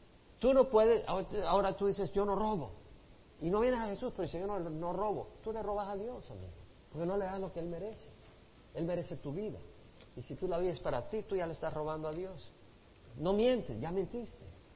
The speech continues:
¿Quién no ha mentido? Necesitamos del Señor.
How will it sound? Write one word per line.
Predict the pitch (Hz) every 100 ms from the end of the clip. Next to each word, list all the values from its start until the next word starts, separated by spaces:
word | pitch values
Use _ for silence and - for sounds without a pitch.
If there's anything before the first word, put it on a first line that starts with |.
| - - - - - - - - -
¿Quién | 190
no | 202
ha | 196
mentido? | 185 196 208 123 - - - - - - - -
Necesitamos | 143 156 131 147 160 160 170
del | 156 147
Señor. | 156 160 165